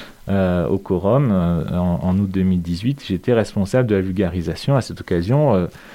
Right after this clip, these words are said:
euh, j'ai, euh, piloté pendant un an des, des événements de vulgarisation autour de la biologie évolutive, euh,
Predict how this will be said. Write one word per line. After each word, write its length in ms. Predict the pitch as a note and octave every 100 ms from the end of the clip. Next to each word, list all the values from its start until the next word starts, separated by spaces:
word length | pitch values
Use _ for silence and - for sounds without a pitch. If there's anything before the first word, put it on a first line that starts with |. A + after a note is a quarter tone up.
| - - -
euh, 200 | F2+ F2+
j'ai, 280 | E2+ G2+ G2
euh, 100 | F2+
piloté 420 | - F#2 F2+ B2+
pendant 580 | B2 G2 G2 G#2+ G2 -
un 220 | A#2 A#2
an 160 | A2+ C3
des, 180 | G#2 F#2
des 200 | F#2+ G2
événements 380 | G2 G2+ G#2 A2+
de 100 | F#2
vulgarisation 800 | F#2 F#2+ F2 F#2 F2 E2 - A2+
autour 140 | G2+
de 60 | F2+
la 40 |
biologie 220 | F#2+ F#2
évolutive, 600 | F2+ F#2 E2+ - A#2+ A2+
euh, 220 | F#2+ E2+